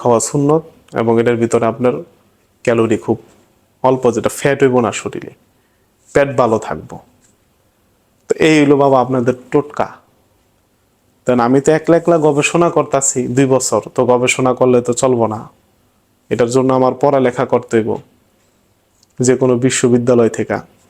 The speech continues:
হামদর্দ বিশ্ববিদ্যালয় আছে, আবার তিব্বিয়া হাবিবিয়া মেডিকেল কলেজ আছে। দেখি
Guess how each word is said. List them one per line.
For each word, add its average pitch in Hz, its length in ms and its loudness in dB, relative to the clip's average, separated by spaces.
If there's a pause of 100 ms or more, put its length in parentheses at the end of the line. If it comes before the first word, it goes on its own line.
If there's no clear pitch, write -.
(180)
হামদর্দ 135 360 2 (100)
বিশ্ববিদ্যালয় 123 680 2
আছে, 117 180 0 (140)
আবার 123 200 2 (220)
তিব্বিয়া 139 420 2
হাবিবিয়া 127 400 2 (100)
মেডিকেল 123 320 2 (100)
কলেজ 117 220 2
আছে। 110 160 -4 (100)
দেখি 131 200 -2